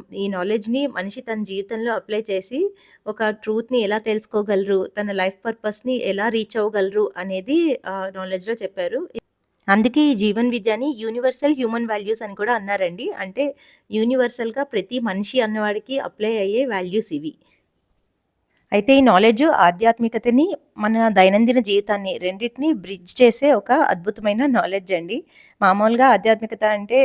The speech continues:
ఏదో దే-, గుడికెళ్ళామా, దండం పెట్టుకున్నామా, మళ్ళీ వచ్చి మన, ఆహ్, యూజువల్ లైఫ్‌లో పడిపోయి మళ్ళీ అదే కోపాలు, అదే తాపాలు అలా ఉండడము, and మన క్లారిటీ లేని లైఫ్‌ని లీడ్ చేయడము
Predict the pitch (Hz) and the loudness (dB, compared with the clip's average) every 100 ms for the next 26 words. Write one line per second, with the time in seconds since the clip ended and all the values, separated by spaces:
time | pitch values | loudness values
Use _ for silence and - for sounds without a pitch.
0 | - 202 208 190 185 190 196 202 196 196 | 2 -2 -2 -2 -4 -2 -4 -2 0 0
1 | 196 190 190 196 196 - 185 190 185 185 | 0 -2 -4 -2 -4 -4 -10 -6 -4 -2
2 | 190 220 226 202 262 262 233 208 208 185 | 0 0 0 -2 0 2 2 2 2 0
3 | - - - - 202 160 190 208 220 220 | -2 -20 -20 -2 0 2 2 4 4 6
4 | 196 196 220 208 185 - 190 196 202 190 | 4 4 0 2 2 4 2 2 -2 -4
5 | 196 196 180 208 208 202 196 196 185 196 | 2 2 2 -2 -2 2 0 4 2 2
6 | 208 202 202 202 190 202 196 185 190 190 | -2 -2 0 0 2 2 2 0 0 0
7 | 185 190 185 _ _ - 208 214 208 196 | 0 -6 -8 _ _ -2 2 2 2 0
8 | 196 190 180 202 226 208 202 202 185 180 | 2 4 4 4 2 2 2 2 4 2
9 | 202 208 208 196 190 - 196 190 190 | 0 -4 -2 -2 -4 0 0 2 -2